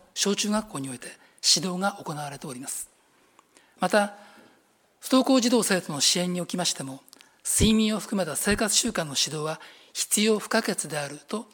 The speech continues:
認識いたしており、各学校やむつ市教育相談室では、睡眠の指導を含め、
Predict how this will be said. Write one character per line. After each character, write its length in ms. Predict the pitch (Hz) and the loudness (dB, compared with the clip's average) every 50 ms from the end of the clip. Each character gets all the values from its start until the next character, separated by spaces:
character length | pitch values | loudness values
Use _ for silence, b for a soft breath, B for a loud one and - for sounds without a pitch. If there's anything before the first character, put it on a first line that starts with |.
| - | -8
認 100 | 170 170 | -4 -4
識 180 | 160 - - 180 | -2 -4 -4 -6
い 40 | 160 | -6
た 100 | - 180 | -4 -4
し 80 | - | -4
て 100 | - - | -4 -4
お 60 | 143 135 | -6 -8
り、 160 | 139 135 - B B B B B B B B B B B | -10 -12 -14 B B B B B B B B B B B
各 300 | - - 220 220 - 180 | 0 2 2 2 2 -2
学 180 | 131 139 135 - | -4 -4 -6 -6
校 180 | - - 156 147 | -8 -10 -8 -8
や 200 | 151 151 151 B B B B B B B B B - | -8 -10 -12 B B B B B B B B B -4
む 100 | 202 214 | -2 -2
つ 140 | 208 220 170 | -2 -2 0
市 260 | - - 190 180 - | 0 0 -2 -4 -8
教 160 | - - 185 | -8 -6 -6
育 100 | 180 180 | -4 -2
相 200 | - - 190 175 | -2 -2 -2 -2
談 160 | 185 185 170 | -4 -4 -4
室 100 | - - | -4 -6
で 120 | - 156 139 | -6 -8 -10
は、 180 | 131 127 - b b b b b b b b b b b - | -10 -12 -14 b b b b b b b b b b b -4
睡 220 | - - - 208 | 0 4 4 6
眠 160 | 208 208 196 | 6 4 4
の 60 | 196 190 | 2 2
指 220 | - - 165 180 | 0 0 0 -2
導 20 | |
を 100 | 180 175 | -4 -4
含 240 | 156 - - 185 139 | -6 -8 -10 -12 -12
め、 80 | 131 | -12